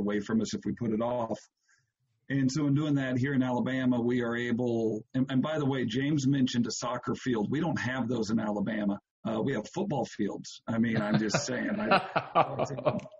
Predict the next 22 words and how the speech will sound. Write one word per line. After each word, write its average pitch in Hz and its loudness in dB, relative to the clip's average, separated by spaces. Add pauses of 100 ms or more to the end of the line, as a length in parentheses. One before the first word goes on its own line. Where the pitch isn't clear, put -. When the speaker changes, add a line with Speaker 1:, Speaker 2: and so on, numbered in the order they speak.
(480)
Speaker 1:
we, 160 2
um, 135 2 (160)
we 156 2
decided 147 0
they, 139 2
they 131 2
are 139 -2
allowing 139 2
here 131 4
in 127 4
our 123 0
state 127 -2
<clears throat> - -20
and 135 2
many 143 2
other 123 0
states 120 -4
as 104 -6
well, 120 0
the 113 -2
drive-in 123 0
services. 113 -4